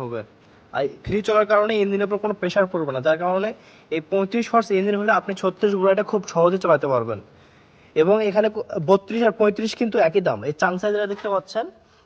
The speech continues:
এই চাংসাই বত্রিশ আর পঁয়ত্রিশ কিন্তু একই প্রায়, দামও একই। এবং এই গাড়িতে যে গিয়ারটি লাগা আছে সেটা হচ্ছে তিন বেল্ট সিস্টেম গিয়ার বক্স, এখানে তিন বেল্ট সিস্টেম, ঠিক আছে?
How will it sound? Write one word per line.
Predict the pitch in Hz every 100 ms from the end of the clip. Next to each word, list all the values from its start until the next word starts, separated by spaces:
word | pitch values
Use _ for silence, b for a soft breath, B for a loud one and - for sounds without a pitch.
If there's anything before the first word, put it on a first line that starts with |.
| _
এই | 160 156
চাংসাই | 185 190 208 175
বত্রিশ | 196 196 233 240
আর | 220
পঁয়ত্রিশ | 202 196 220 -
কিন্তু | 247
একই | 208 208 190
প্রায়, | - 113 80 b b b b _ -
দামও | 147 156 185 175
একই। | 170 185 - b b b
এবং | 156 185
এই | 196
গাড়িতে | 202 208 233
যে | 226
গিয়ারটি | 214 220 226
লাগা | 208 220
আছে | 220
সেটা | 233 220
হচ্ছে | 214 - 233
তিন | 226 226
বেল্ট | 208 208
সিস্টেম | 208 190 190 196 220
গিয়ার | 185 175 170
বক্স, | 185 - _ _ _ _ _ _ _ _ _ _ _ _ _ _ _ _ _ _ _ _ _ _ _ _ _ _ _ _
এখানে | 165 196 202
তিন | 226 226
বেল্ট | 226 220
সিস্টেম, | 185 - 147 165
ঠিক | 247
আছে? | 247